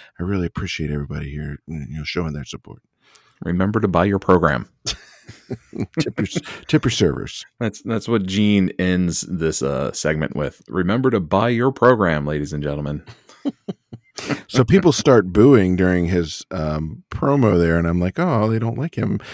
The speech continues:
Speaker 1: But actually, Mean Gene points out that's actually because the next bad guy is getting set,
Speaker 2: Yeah.
Speaker 1: uh,
Speaker 2: Yeah.
Speaker 1: to come to the ring. So, um, he's coming, coming down the aisle, and that is Steve Regal, but not that one.
Speaker 2: No.
Speaker 1: Um, versus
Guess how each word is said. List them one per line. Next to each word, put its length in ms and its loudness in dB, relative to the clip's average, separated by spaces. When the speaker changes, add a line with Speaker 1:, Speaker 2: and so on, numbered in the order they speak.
Speaker 1:
But 120 2
actually, 280 2
Mean 240 6
Gene 240 0
points 280 -2
out 140 -2
that's 160 -6
actually 220 -4
because 260 -6
the 80 -4
next 280 -4
bad 280 -4
guy 160 -4
is 160 -6
getting 240 -6
set, 260 -2
Speaker 2:
Yeah. 200 -8
Speaker 1:
uh, 100 -2
Speaker 2:
Yeah. 140 -2
Speaker 1:
to 80 -10
come 260 -2
to 100 -6
the 120 -4
ring. 360 -4
So, 480 -8
um, 440 -8
he's 180 -12
coming, 400 -8
coming 240 -2
down 220 -2
the 120 -2
aisle, 300 -2
and 140 -2
that 180 -2
is 260 -6
Steve 380 -4
Regal, 500 2
but 140 -2
not 200 2
that 200 4
one. 340 0
Speaker 2:
No. 480 -4
Speaker 1:
Um, 520 -2
versus 640 -4